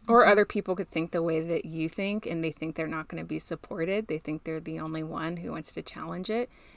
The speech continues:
Speaker 1: And by you saying something, they may feel empowered to follow up and say something too.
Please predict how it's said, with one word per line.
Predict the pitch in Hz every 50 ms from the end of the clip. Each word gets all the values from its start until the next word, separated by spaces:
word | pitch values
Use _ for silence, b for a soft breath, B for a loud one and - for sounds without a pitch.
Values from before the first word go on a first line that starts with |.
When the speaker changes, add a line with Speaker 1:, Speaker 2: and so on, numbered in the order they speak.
| b b
Speaker 1:
And | 185 175 160
by | 170
you | 165 156 151 156 160 165 160 165
saying | - - - 156 160 160 165 165
something, | - - 165 156 - - 160 160 160 160
they | 156 151
may | 151 - 139 -
feel | - - 180 -
empowered | - - - - 139 - - - -
to | - 120 127 175 190 190 -
follow | - - - - 73 69 -
up | - - -
and | - 135 175 -
say | - - 82 - - 214 220 220
something | - - 190 170 170 - - - - - -
too. | - - - - - 226